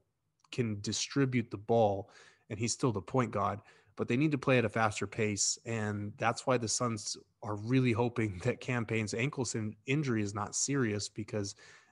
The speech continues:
they need that, that increase in tempo that he brings to the floor. They need the pressure that he puts on the rim and on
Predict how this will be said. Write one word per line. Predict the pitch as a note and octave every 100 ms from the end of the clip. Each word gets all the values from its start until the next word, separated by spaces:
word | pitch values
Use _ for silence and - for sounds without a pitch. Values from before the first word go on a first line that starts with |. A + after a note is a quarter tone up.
| -
they | A#2
need | A2+ A#2 B2 B2 A#2 A2
that, | G#2+ G#2 G#2 -
that | A2 A2+
increase | B2 B2+ A#2 B2+ A2+ A2+
in | G2+
tempo | - A2+ A2 G#2+
that | G#2
he | A2+
brings | G#2+ A2+ A2 G#2
to | -
the | G#2+
floor. | - B2 A#2 A2+ G#2+ - - _
They | - G#2+
need | G#2+ A2 A2+ A2
the | G#2+
pressure | - - A2+ - A2
that | G#2
he | G#2 G#2+
puts | - A2+ - -
on | G#2+ G2+
the |
rim | G2 C3 D3 C#3+ C#3
and | A2 A2
on | G#2 G#2 G#2 G#2